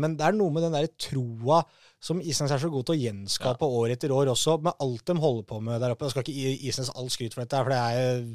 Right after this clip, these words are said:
Speaker 1: det er lagarbeid, og det er klubbarbeid, eh, på høyt nivå fra K F M, men vi har vel, K F M har aldri, tror jeg, vært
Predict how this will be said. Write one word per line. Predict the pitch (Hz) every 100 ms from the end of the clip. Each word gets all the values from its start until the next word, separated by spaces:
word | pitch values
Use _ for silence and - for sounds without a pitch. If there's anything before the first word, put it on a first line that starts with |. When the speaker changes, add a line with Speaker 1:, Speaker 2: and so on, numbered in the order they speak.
| 107 -
Speaker 1:
det | 131
er | 135
lagarbeid, | 127 110 107 120 123
og | 123
det | 123
er |
klubbarbeid, | 127 113 113 120 120 120 - - - _ 117
eh, | 127 123 123 123 127 117
på | 135
høyt | 120 -
nivå | 127 147 - -
fra | 143
K | 143 123
F | 165
M, | 170 139
men | 165 - - _ -
vi | 175 -
har | 147 117 117 127
vel, | 170 208 - _
K | - 147
F | 180
M | 156 -
har | 156 190 - 208
aldri, | 147 104 131 156
tror | 135 139
jeg, | 135 123
vært | - -